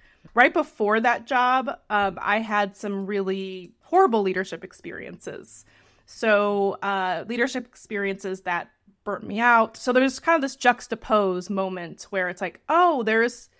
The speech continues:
this is possible. And actually, this is really healthy, not just for the individual, but it also made me want to give more." So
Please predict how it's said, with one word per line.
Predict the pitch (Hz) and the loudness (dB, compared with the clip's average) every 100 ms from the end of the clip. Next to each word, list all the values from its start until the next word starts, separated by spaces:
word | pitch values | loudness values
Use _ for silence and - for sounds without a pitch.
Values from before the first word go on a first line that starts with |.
| _ | _
this | 240 233 | -14 -10
is | 269 | -12
possible. | - - 311 - 208 202 | -2 2 2 2 -2 0
And | |
actually, | 208 226 233 | 0 -2 -6
this | 226 | -6
is | 262 226 | -8 -8
really | 247 220 | -6 -6
healthy, | 226 233 254 - 196 180 196 _ _ _ _ _ - | -4 -4 -4 -8 -12 -10 -14 _ _ _ _ _ -10
not | 254 | -8
just | 277 | -6
for | 269 | -4
the | 247 | -2
individual, | 233 202 285 349 302 | 0 0 0 0 0
but | 220 226 | 2 2
it | 214 | 4
also | 247 302 277 226 - _ _ | 4 2 0 0 -4 _ _
made | 214 214 | -4 -2
me | 208 | 0
want | 202 196 | 0 -2
to | 180 | -4
give | 180 175 | -10 -8
more." | 180 175 - 190 | -10 -10 -10 -14
So | - 226 220 208 196 | -8 0 2 2 -2